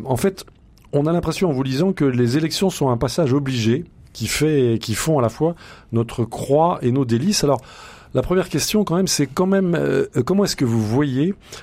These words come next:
euh, cette sorte de fatigue démocratique qui semble peser sur nous aujourd'hui, puisqu'on parle beaucoup de l'abstention. Euh, beaucoup de gens nous disent,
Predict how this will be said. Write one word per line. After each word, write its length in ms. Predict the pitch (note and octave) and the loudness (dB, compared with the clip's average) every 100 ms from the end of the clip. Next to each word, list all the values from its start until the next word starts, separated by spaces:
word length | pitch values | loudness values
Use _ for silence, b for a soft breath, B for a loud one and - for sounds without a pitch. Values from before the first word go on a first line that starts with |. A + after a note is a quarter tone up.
| B | B
euh, 440 | B2+ A2+ A2 - C3 | 0 2 0 -2 -4
cette 220 | - C3 | -2 -2
sorte 240 | F3+ - | -4 -2
de 120 | A2+ | -2
fatigue 720 | G#2 - D#3+ - - G#3 D#3+ A#2 | -2 -2 -4 -4 -4 -4 -2 -4
démocratique 720 | G#2+ A#2 B2+ - G2+ - E3 | 0 0 0 -4 -8 -8 -12
qui 140 | - G2+ | -10 -6
semble 560 | - D#3 B2+ G#2 G2+ | -2 0 2 2 2
peser 400 | F#2 C3 B2 F3 | 0 0 0 0
sur 240 | - G#2+ G2 | -2 0 0
nous 140 | C3 | 2
aujourd'hui, 440 | C3 G#2+ G2 G2+ | 2 0 -2 -2
puisqu'on 240 | A2 - F#2+ | -4 -4 -4
parle 200 | F2+ F2 | -4 -4
beaucoup 240 | F#2+ B2+ | -4 -2
de 40 | F#2+ | -2
l'abstention. 640 | - - F2 - C#3 F#3+ - B B B B B | -4 -4 -4 -2 -2 -4 -10 B B B B B
Euh, 800 | A2 G2 F#2+ F#2 F#2 F#2+ G#2 - | -4 0 0 2 0 0 -4 -6
beaucoup 320 | B2+ A2+ B2 A#2+ | -2 -2 -2 -2
de 60 | |
gens 180 | A2 B2 | 0 0
nous 140 | A2+ | 0
disent, 440 | G#2 G#2 B2+ G#2 | -2 -2 -2 -2